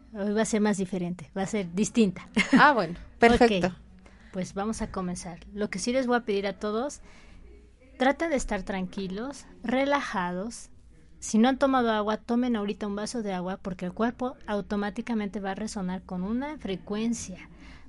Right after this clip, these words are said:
Speaker 1: Todo es luz. Recuerden que todo lo que está alrededor de nosotros es luz. Si yo voy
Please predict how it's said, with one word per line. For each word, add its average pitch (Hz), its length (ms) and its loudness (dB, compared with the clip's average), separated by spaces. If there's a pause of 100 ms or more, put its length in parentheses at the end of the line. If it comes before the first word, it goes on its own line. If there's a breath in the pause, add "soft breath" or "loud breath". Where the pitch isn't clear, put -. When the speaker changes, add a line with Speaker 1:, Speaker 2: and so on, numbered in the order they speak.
(100)
Speaker 1:
Todo 226 400 2
es 226 160 -6
luz. 185 200 -2
Recuerden 208 460 -4
que 202 100 -6
todo 214 160 -4
lo 220 100 -4
que - 60 -12
está - 160 -8
alrededor 196 320 -4
de 180 100 -6
nosotros 185 440 -8
es 185 180 -10
luz. - 340 -16 (360 soft breath)
Si 202 200 -4
yo 226 180 2
voy 254 320 -2